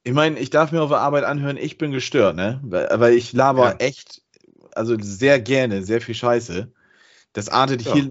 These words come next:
Speaker 1: manchmal, also hier kann ich mich ja noch zusammenreißen. Aber dass sich das Leute dann auch noch freiwillig in ihrer Freizeit anhören, das weiß ich ja auch nicht. Das, da muss ich erst noch mal irgendwie drauf klarkommen.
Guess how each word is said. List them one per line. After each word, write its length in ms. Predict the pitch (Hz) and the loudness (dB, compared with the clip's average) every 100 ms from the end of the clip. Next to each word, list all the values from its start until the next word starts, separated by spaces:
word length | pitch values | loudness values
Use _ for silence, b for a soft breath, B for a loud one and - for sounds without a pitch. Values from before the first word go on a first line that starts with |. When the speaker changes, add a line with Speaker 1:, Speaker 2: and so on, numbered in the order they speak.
| - | -6
Speaker 1:
manchmal, 300 | 135 135 - | -6 -4 -4
also 100 | 117 | -2
hier 160 | 120 139 | 0 0
kann 160 | 143 | -2
ich 80 | 139 | -2
mich 160 | 131 127 | -4 -2
ja 80 | |
noch 120 | 123 - | -2 -4
zusammenreißen. 920 | 113 135 123 87 85 87 92 123 - b b b b b _ | -2 -2 -2 -2 -4 -4 -8 -12 -12 b b b b b _
Aber 160 | 107 113 | 0 2
dass 200 | 107 123 | 2 0
sich 100 | 127 | 0
das 180 | 127 107 | 0 2
Leute 280 | 117 139 123 | 4 4 2
dann 80 | |
auch 100 | 113 | 0
noch 160 | 113 113 | -2 -6
freiwillig 560 | - - 156 147 120 113 | -6 0 2 2 0 0
in 80 | |
ihrer 220 | 107 101 98 | -2 -4 -4
Freizeit 500 | - 156 151 110 - | -4 -4 -4 -6 -8
anhören, 600 | 95 90 87 85 92 90 | -8 -10 -10 -10 -10 -10
das 400 | 104 104 - - | -12 -12 -14 -4
weiß 160 | 110 90 | -2 -2
ich 100 | 87 | -4
ja 80 | |
auch 120 | 98 90 | -4 -4
nicht. 160 | 85 | -6
Das, 240 | 90 - - | -10 -10 -2
da 160 | 113 | 0
muss 140 | 131 123 | 2 2
ich 60 | |
erst 180 | 107 113 | 2 0
noch 60 | 113 | -2
mal 140 | 110 | -2
irgendwie 180 | 110 110 | 0 -2
drauf 200 | 104 98 | -2 0
klarkommen. 500 | 101 85 82 71 | 0 0 -2 -8